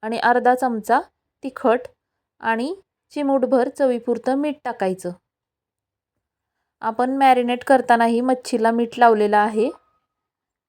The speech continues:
त्यामुळे व्यवस्थित टाकायचं, थोडंसंच, अं, मीठ टाकायचं आणि हे सर्व असं मिक्स करून घ्यायचं.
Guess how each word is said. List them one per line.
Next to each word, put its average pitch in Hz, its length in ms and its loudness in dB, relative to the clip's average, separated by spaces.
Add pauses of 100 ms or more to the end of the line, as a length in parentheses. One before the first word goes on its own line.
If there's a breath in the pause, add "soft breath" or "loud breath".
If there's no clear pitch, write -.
(140)
त्यामुळे 233 400 -4 (380)
व्यवस्थित 233 520 -4 (100)
टाकायचं, 202 480 -4
थोडंसंच, 240 540 0 (180)
अं, 214 320 -8
मीठ 214 220 -6
टाकायचं 214 460 -6 (440)
आणि 220 160 -8
हे 254 160 -2
सर्व 254 320 2
असं 240 180 -2
मिक्स 277 340 -6
करून 226 340 2
घ्यायचं. 226 420 -4